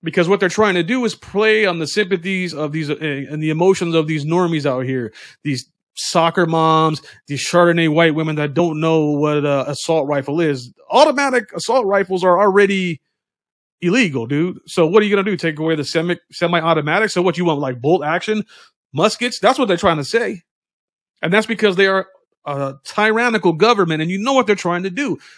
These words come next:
They're already doing it with the First Amendment. Right? Like I just explained in the intro, they're, they're, they're getting rid of and purging all the truthers, all the true patriots in America, man, that come with that real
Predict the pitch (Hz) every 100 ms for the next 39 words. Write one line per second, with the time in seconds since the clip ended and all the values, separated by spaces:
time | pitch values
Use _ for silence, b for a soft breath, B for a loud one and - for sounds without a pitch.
0 | B 165 170 247 240 226 180 214 214 196
1 | 185 170 165 139 190 175 151 143 127 143
2 | - _ _ _ _ - 151 165 156 147
3 | 143 165 180 156 180 185 175 175 240 208
4 | 196 196 185 175 160 151 135 143 135 190
5 | 190 185 190 190 185 156 b b b 127
6 | - 185 202 214 170 170 175 160 170 202
7 | 220 220 - 202 180 170 165 156 175 208
8 | 208 156 - 214 190 196 202 - 165 170
9 | 160 165 180 - 139 135 139 139 131 180
10 | 165 170 147 143 170 160 151